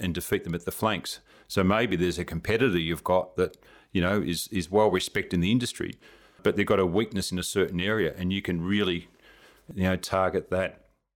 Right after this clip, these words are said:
So the second sort of thing about good strategy is try and find a new source of strengths or opportunities. And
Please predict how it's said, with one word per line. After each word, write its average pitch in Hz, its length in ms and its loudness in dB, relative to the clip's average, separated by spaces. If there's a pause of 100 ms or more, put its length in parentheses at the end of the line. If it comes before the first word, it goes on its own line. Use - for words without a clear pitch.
(880)
So 127 280 2
the 123 160 4
second 151 460 2
sort 104 220 0
of 101 80 0
thing 101 180 -2
about 95 320 -2
good 101 180 0
strategy 104 760 -2
is 101 440 0 (520)
try 123 260 6
and 147 80 4
find 110 280 0
a 95 60 2
new 104 220 2
source 107 600 -2 (100)
of 98 140 0
strengths - 680 -2
or 101 180 4
opportunities. - 840 -2 (320)
And 95 380 0